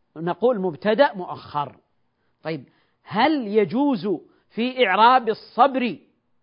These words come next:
في إعراب كلمة الصبر، "نعم الخلق الصبر"، هل يجوز في إعراب الصبر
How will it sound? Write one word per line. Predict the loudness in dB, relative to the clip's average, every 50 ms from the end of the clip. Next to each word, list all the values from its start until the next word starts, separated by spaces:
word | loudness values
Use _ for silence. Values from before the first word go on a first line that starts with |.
| _ _ _ _ _ _ _ _ _ _ _ _
في | -6 -4 -2
إعراب | 2 4 4 4 2 0 -14 _ _ _ _ _ _ -2
كلمة | -2 -2 0 0 -4 -6 -6
الصبر، | -8 -10 -4 0 0 0 0 -2 -8 _ _ _ -8
"نعم | -4 -2 -2 -2 -2 -4
الخلق | -6 -6 -4 -2 0 0 0 0 -2 -4
الصبر"، | -10 -8 -4 0 2 2 2 0 -6 -6 -8 _ _ _ _ _ _
هل | -4 -2 0 0
يجوز | 2 2 2 0 0 -2 0 -2
في | -2 -2 -4 -4 -2 0
إعراب | 2 4 6 6 6 4
الصبر | 0 -6 -2 0 0 2 2 -2 -6 -8